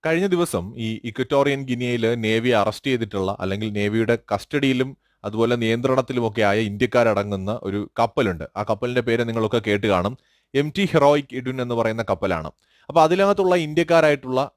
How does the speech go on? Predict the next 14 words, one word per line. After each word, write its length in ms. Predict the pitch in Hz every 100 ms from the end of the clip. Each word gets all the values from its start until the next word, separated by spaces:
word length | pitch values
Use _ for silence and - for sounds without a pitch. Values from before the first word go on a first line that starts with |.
| -
നമ്മുടെ 180 | 117 123
കൊല്ലം 340 | 120 120 135
സ്വദേശിയായിട്ടുള്ള 760 | 135 120 120 123 110 104 110
വിജിൻ 260 | 107 98 110
ഉൾപ്പെടെയുള്ളവര് 720 | 107 95 113 107 104 95 85 107 _ _ _ _ _ _
ഇടയ്ക്കെങ്കിലും 680 | 139 180 214 233 185 113 113 -
അവര് 220 | 127 135
പറയുന്നൊരു 480 | 139 131 135 135 123
കാര്യമുണ്ടായിരുന്നു, 580 | 117 117 113 107 107 110
ഇന്ത്യൻ 280 | 107 110
ഗവൺമെന്റ് 500 | 107 107 107 110 104
ഇടപെടലുണ്ടായില്ല, 1120 | 104 104 101 101 101 101 101 98 101 101 104 104
ഭക്ഷണം 460 | 101 - 113 104
കിട്ടിയിട്ടില്ല, 600 | 98 101 95 98 98 107